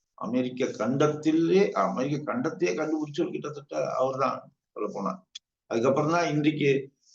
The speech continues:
ஆஹ், ஐக்கிய அமெரிக்க நாடுகள், ஆஹ், இருக்கு இல்லையா, அதை வந்து போய் அமெரிக்கன் ரெசிபி கண்டுபிடிக்கிறார். இப்படி எல்லாம் நிறைய நடக்குது. ஆனா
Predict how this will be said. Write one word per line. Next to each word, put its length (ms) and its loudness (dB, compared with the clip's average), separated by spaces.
ஆஹ், 340 2
ஐக்கிய 680 2
அமெரிக்க 440 -2
நாடுகள், 480 0
ஆஹ், 160 -2
இருக்கு 260 2
இல்லையா, 280 4
அதை 280 2
வந்து 360 4
போய் 220 0
அமெரிக்கன் 460 -2
ரெசிபி 300 -6
கண்டுபிடிக்கிறார். 560 -2
இப்படி 200 2
எல்லாம் 400 4
நிறைய 260 0
நடக்குது. 400 -6
ஆனா 160 0